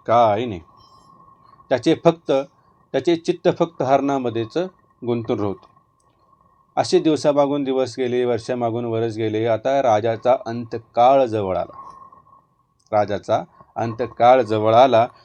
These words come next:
त्यावेळीसुद्धा ते हरीण शोका-, हरणाबद्दलच ती विचार करत होते, त्यांच्याबद्दलच शोका करून, शोकाकुळ झाले होते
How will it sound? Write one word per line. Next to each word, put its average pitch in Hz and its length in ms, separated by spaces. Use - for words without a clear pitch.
त्यावेळीसुद्धा 135 800
ते 131 380
हरीण 120 460
शोका-, 113 560
हरणाबद्दलच 120 800
ती - 140
विचार 113 320
करत 95 260
होते, 104 180
त्यांच्याबद्दलच 120 840
शोका 113 260
करून, 113 260
शोकाकुळ 131 540
झाले 113 260
होते 90 300